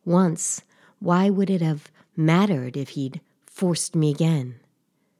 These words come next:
How was it abuse if he wanted it?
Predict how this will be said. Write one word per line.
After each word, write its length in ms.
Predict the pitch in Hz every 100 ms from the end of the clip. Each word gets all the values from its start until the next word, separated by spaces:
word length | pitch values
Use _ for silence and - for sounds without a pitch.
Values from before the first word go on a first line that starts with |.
| _ _ _
How 200 | - 240
was 120 | 269 226
it 100 | 196
abuse 400 | 165 220 208 196
if 280 | 170 -
he 400 | - - - 233
wanted 340 | 196 143 120 117
it? 180 | 123